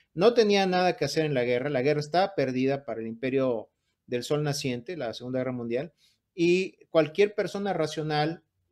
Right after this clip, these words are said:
cualquier persona madura hubiera dicho, "Ah, bueno, pues lo que hizo, este, no es más que el acto de alguien con, este, cuerdo y, y, y total y absolutamente, este, racional". Pero,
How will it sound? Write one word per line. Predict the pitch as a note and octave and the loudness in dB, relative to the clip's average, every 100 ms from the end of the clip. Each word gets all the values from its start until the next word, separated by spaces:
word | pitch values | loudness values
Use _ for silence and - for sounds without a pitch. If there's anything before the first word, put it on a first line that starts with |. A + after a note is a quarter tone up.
| _ | _
cualquier | C3 A#2+ D3 | -12 -6 -6
persona | D3+ D3 D#3+ D3+ | -6 -8 -6 -2
madura | C#3+ D3 D3 | 0 4 4
hubiera | C#3+ C#3+ | 4 4
dicho, | C#3+ C#3+ D3 D3 _ _ - | 2 2 -2 -2 _ _ -12
"Ah, | E4+ | -12
bueno, | G3+ - _ | -12 -18 _
pues | - | -12
lo | C3 B2+ | -6 -4
que | C#3+ | -2
hizo, | D3 D3 F#3+ C#3+ G#2+ | -2 0 2 2 0
este, | G2 G#2+ - A2 A2 G2+ - G#2+ G#2 | -4 -10 -14 -12 -10 -10 -12 -16 -20
no | A2+ B2+ | -10 -4
es | C3+ C#3 C#3 | -2 -2 -4
más | A2+ - | -10 -8
que | - | -8
el | G#2 | -4
acto | A#2+ B2 - C3+ | -4 -4 -4 -6
de | B2+ A2+ G#2+ | -2 -4 -2
alguien | A2 A2+ B2 B2+ _ _ _ _ _ - | -4 -6 -8 -10 _ _ _ _ _ -8
con, | A#2+ A#2+ A#2 A2+ | -6 -6 -8 -10
este, | A#2 A2 - - G#2 G2 G2 F#2 F#2 | -8 -8 -8 -10 -8 -8 -6 -10 -4
cuerdo | - F3+ F#3 D#3 F#3 A3 | 4 4 6 4 2 -2
y, | - A#2 A#2 | -10 -12 -10
y, | A#2+ A#2 A2+ | -10 -8 -10
y | - A2+ A2 - | -10 -12 -12 -14
total | - A2 C3 C#3 | -10 -4 -2 0
y | |
absolutamente, | C3 - B2+ B2+ B2+ B2+ B2+ B2 - _ _ | -2 -4 -8 -4 -6 -4 -6 -8 -12 _ _
este, | - A2+ G#2+ - A2+ G#2 G2+ G#2 G2 F2 - | -8 -6 -6 -8 -8 -8 -8 -12 -14 -16 -14
racional". | A#2 - C#3+ G3+ D#3+ - _ _ _ _ _ - | -12 -6 0 0 0 -4 _ _ _ _ _ -2
Pero, | A3+ G3+ B3 A3+ | 2 2 2 -2